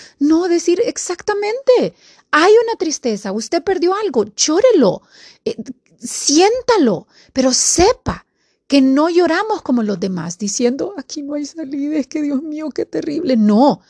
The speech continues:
lloramos con esperanza, sabiendo dos cosas. Una, que este dolor, esto que nos pasó, esto que por lo que estamos pasando, funciona para bien porque nos moldea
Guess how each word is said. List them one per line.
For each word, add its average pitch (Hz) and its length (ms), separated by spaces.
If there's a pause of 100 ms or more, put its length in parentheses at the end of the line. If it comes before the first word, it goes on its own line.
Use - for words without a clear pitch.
(600)
lloramos 208 420
con 269 180
esperanza, 226 840 (300)
sabiendo 254 680
dos 247 280
cosas. - 560
Una, 403 280 (400)
que 214 160
este 285 240
dolor, 247 520 (560)
esto 233 240
que 285 100
nos 226 180
pasó, 269 440
esto 247 280
que 233 100
por 208 160
lo 202 100
que - 80
estamos 233 340
pasando, 320 640 (640)
funciona 254 1200 (540)
para 208 300
bien 233 420 (480)
porque 233 260
nos 202 220
moldea 196 800